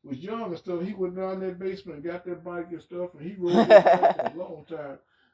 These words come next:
Speaker 1: So, you know what I'm saying? And my, your bro-, your, your daddy was the only one of us that ever got,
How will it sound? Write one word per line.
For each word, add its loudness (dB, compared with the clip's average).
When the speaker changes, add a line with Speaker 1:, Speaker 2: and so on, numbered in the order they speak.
Speaker 1:
So, -14
you -6
know 0
what -6
I'm -6
saying? -6
And -10
my, -6
your -4
bro-, -6
your, -6
your -6
daddy -6
was -10
the -12
only 2
one -6
of -10
us -16
that -14
ever -8
got, -14